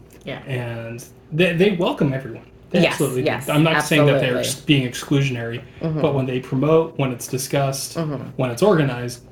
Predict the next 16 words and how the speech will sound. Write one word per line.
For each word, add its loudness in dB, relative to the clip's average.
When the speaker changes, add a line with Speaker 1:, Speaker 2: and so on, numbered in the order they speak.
Speaker 2:
it's -2
being 2
out-, 0
organized -2
by -2
the -6
gay -6
community -8
in -12
Los 0
Speaker 1:
Yeah. 4
Speaker 2:
Angeles. -10
Speaker 1:
Yeah. -2
Speaker 2:
And 2
that's 2
fine. -12